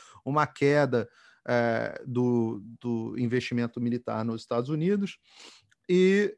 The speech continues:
a eleição do Donald Trump e a retomada dos investimentos militares nos Estados Unidos. A gente vai falar mais especificamente sobre o Donald Trump. Enquanto isso, é, os gastos militares chineses, desde os anos dois mil, reparem, porque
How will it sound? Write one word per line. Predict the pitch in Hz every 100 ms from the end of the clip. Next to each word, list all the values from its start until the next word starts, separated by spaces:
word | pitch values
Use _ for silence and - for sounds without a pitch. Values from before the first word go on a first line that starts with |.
| -
a | 165 165 165
eleição | 170 175 - 143 143
do | 139
Donald | 135 160 -
Trump | 190 190 185
e | 180
a |
retomada | 156 160 - 185 139 135 143 147 143
dos | 131 139 143
investimentos | 139 135 131 123
militares | 131 120 123 123
nos | 123
Estados | - 127 127
Unidos. | 156
A | 156
gente | 156 -
vai | 143
falar | 135 135
mais | 135 135 131
especificamente | - 123 127 - 123 131
sobre | - 131 131
o |
Donald | 127 131 135
Trump. | - 107 95 _ _ - - -
Enquanto | 202 196 208 208 180
isso, | 208 240 - 104 - _ _ -
é, | 135 139 135
os | 160 196
gastos | 175 180 175 175
militares | 160 156 151 143 139
chineses, | - 139 165 202 143 107 - _ _ _ -
desde | 120 170 214 180 156
os | 170 139
anos | 147 139
dois | 135 156
mil, | 131 175 214
reparem, | 123 135 135 170 160
porque | - 139 - 147 139